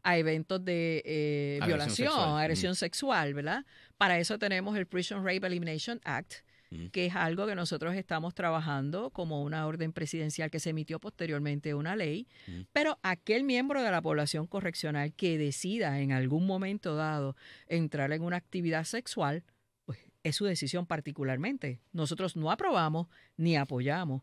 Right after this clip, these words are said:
Speaker 1: ni promovemos
Speaker 2: Y
Speaker 1: la actividad
Speaker 2: ah,
Speaker 1: sexual en la población correccional.
Speaker 2: ¿han pensado repartir profilácticos para evitar propagación de enfermedades en la cárcel?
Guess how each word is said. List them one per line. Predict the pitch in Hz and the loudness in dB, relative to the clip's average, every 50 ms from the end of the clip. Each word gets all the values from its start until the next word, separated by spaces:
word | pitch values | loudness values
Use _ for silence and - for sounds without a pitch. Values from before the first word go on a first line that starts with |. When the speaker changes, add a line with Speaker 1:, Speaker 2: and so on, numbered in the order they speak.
| - - | -4 0
Speaker 1:
ni | 185 180 170 | 0 2 2
promovemos | 160 156 147 139 131 123 131 170 - - 233 160 139 | 2 2 2 4 4 4 4 4 4 2 2 -2 -2
Speaker 2:
Y | - 113 110 104 - - | -2 -4 -4 -4 -4 -4
Speaker 1:
la | 175 156 | -2 -2
actividad | 143 - 160 139 135 131 135 | -2 0 0 0 0 0 -2
Speaker 2:
ah, | |
Speaker 1:
sexual | - - 160 - - 180 170 175 | -2 -4 -4 -4 -2 -2 -2 0
en | 175 | -2
la | 165 - | -4 -6
población | - - 147 - 175 165 | -6 -6 -4 -4 -4 -4
correccional. | - 151 143 - - 160 139 - - - - | -6 -8 -8 -6 -6 -6 -8 -8 -10 -8 -4
Speaker 2:
¿han | 110 110 104 | -4 -2 0
pensado | - 123 120 - 139 131 131 127 | 0 -2 0 0 0 0 0 0
repartir | 123 127 117 120 110 - - 120 120 113 | 0 -2 -2 -4 -6 -6 -4 -6 -6 -4
profilácticos | - 131 120 - 120 104 110 110 - - 110 120 107 | -6 -6 -6 -4 -4 -4 -4 -4 -6 -8 -8 -8 -6
para | - 113 101 | -4 -4 -4
evitar | 98 92 98 101 98 | -4 -4 -4 -6 -6
propagación | 107 107 113 113 113 113 113 | -6 -6 -6 -6 -6 -6 -6
de | 113 | -8
enfermedades | 107 - 107 107 107 107 107 104 104 | -8 -8 -6 -6 -6 -4 -4 -6 -6
en | 110 110 | -6 -6
la | 113 | -6
cárcel? | - 110 95 - - - 82 | -6 -8 -8 -8 -12 -16 -20